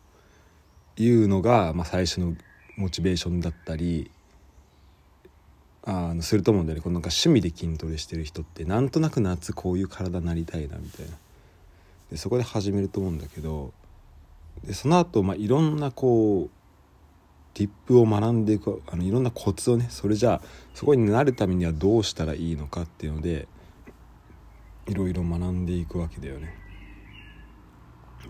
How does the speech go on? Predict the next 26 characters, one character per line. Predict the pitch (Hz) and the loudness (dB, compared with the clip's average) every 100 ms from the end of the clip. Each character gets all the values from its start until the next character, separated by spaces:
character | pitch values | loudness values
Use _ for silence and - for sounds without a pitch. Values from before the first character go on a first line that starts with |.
| - | -10
で、 | 117 | -4
そ | - 160 | 2 2
う | |
す | 175 | 2
る | 175 | 0
と、 | 170 180 156 - - - - - - - - - - - - - - - - - - 104 107 | 0 0 0 -2 -10 -14 -12 -10 -8 -8 -10 -10 -12 -14 -18 -20 -20 -20 -20 -18 -8 -6 4
例 | 180 | 6
え | |
ば | 104 | 6
一 | 107 - | 2 2
日 | 160 - | 2 4
の | 85 | 0
カ | - 151 | 2 4
ロ | 117 | 4
リ | 87 80 | 2 -2
ー | 78 | 0
は | 98 69 - | -2 -2 -8
こ | - | -4
れ | 92 | -2
ぐ | 87 90 | 0 0
ら | 85 | 0
い | 82 | -2
で | 78 82 | -4 -6
す | - | -6
と | - | -12
か、 | - - | -12 -16